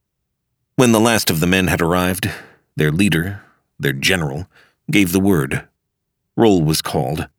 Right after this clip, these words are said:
All accounted for, the troop moved out. One among them carried the great hammer they called Enoch. The machines, idle at this late hour, and their masters,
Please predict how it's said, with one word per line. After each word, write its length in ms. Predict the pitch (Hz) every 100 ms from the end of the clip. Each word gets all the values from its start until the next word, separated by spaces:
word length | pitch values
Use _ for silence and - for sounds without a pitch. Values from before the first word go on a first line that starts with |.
| _ _ _ _
All 160 | - 92
accounted 400 | 76 - 104 87
for, 300 | - 107 107 - _
the 80 | -
troop 340 | 80 135 127 - - - -
moved 300 | 90 78 80
out. 260 | 69 - - _ _ _ _ _ _ _ _ -
One 160 | 131
among 260 | 139 139 139
them 200 | 131 117
carried 440 | - 135 117 101
the 60 | 92
great 260 | 107 107
hammer 320 | - 117 110 98
they 200 | 101 90
called 420 | - 104 95 85 - - -
Enoch. 460 | 101 - - - _ _ _ _ _ _ _
The 80 | -
machines, 720 | 82 - 123 98 65 80 - - _ _
idle 360 | 107 87 65 95
at 180 | 90 76
this 260 | 80 - -
late 220 | 87 71
hour, 300 | 73 82 95 - - _ -
and 120 | 82
their 120 | 101
masters, 720 | 107 107 92 - 65 82 -